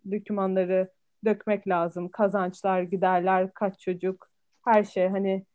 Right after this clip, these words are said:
gizli saklı bir yerde paranız varsa, eviniz varsa vesaire her şey ortaya çıkıyor hani.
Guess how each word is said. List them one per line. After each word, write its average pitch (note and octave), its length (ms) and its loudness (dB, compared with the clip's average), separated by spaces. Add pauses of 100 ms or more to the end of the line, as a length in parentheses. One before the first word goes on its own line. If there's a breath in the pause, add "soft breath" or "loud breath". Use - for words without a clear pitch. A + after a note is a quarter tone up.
(240)
gizli A#3 260 -2
saklı A3+ 580 0
bir A3 60 2
yerde A3 320 4
paranız A3 440 -2
varsa, A3 520 2
eviniz A3 360 0
varsa G#3+ 380 0
vesaire A3+ 400 0
her C4 160 4
şey A#3 180 0
ortaya A#3+ 400 2
çıkıyor - 340 -6
hani. F3 280 -6